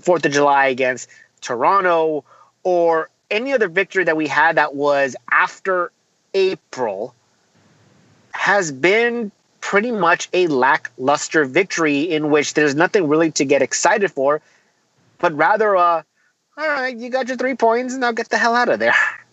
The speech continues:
And we had talked about at, in the beginning of the season that that wasn't the case, that we were winning, but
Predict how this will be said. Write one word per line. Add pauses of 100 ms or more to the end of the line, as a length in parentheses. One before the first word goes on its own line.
(420)
And (200)
we
had
talked
about
at,
in
the
beginning
of
the
season
that
that
wasn't
the (160)
case,
that (260)
we
were
winning,
but